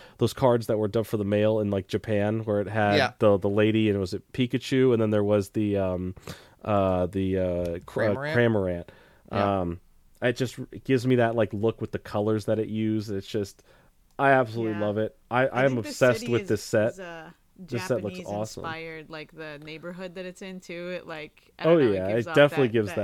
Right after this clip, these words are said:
Speaker 1: that
Speaker 3: energy.
Speaker 1: vibe. Uh,
Speaker 3: Yeah.
Speaker 1: I'm obsessed with, with the, with the artwork in the set, from not only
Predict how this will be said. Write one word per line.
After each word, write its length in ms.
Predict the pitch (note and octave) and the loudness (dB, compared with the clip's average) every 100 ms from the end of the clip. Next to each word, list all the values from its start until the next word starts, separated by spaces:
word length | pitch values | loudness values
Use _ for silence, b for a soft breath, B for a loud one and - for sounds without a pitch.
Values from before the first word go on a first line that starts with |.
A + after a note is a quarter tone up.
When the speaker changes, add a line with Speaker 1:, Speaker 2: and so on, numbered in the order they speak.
| G2 | -4
Speaker 1:
that 60 | G2 | -6
Speaker 3:
energy. 260 | F#2+ F2+ - b b b - | -6 -8 -12 b b b -8
Speaker 1:
vibe. 20 | |
Uh, 120 | G2+ G2+ | -4 -2
Speaker 3:
Yeah. 140 | F#2 D3+ - - | -4 -10 -12 0
Speaker 1:
I'm 160 | C3+ | 2
obsessed 460 | D3+ - B2+ A#2 - | 2 2 -2 -2 -2
with, 140 | A2 - _ | -6 -6 _
with 180 | A2 - | -6 -4
the, 260 | G#2+ G2+ F#2 | -4 -4 -6
with 120 | F#2+ | -8
the 80 | A2 | -6
artwork 380 | G2 F#2 G2 G#2 | -4 -4 -6 -6
in 100 | G2 | -6
the 80 | |
set, 340 | F#2 G#2+ G2 - | -4 -4 -4 -4
from 400 | A#2+ A2 G#2+ G#2+ | 0 0 0 -2
not 180 | A#2+ C3 | 0 0
only 360 | B2+ A2+ G#2 | 0 0 -2